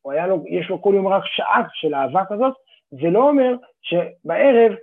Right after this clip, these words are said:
שהוא לא אוהב את זה, אז האהבה בבוקר לא הייתה אמיתית. זו נקודה מאוד מאוד עקרונית, שהוא כל הזמן,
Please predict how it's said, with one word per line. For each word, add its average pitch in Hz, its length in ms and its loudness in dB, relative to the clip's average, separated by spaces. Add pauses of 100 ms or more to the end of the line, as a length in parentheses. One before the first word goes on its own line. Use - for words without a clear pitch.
(340)
שהוא 160 240 2
לא 269 60 6
אוהב 262 200 4
את 190 80 0
זה, 202 160 4
אז 165 160 2
האהבה 196 300 6
בבוקר 180 240 0
לא 170 160 4
הייתה 156 280 0
אמיתית. 123 340 -8 (480)
זו 135 180 -4
נקודה 170 420 0
מאוד 214 240 4
מאוד 220 180 2
עקרונית, 214 460 0 (360)
שהוא 175 140 -4 (140)
כל 247 160 6
הזמן, 214 320 4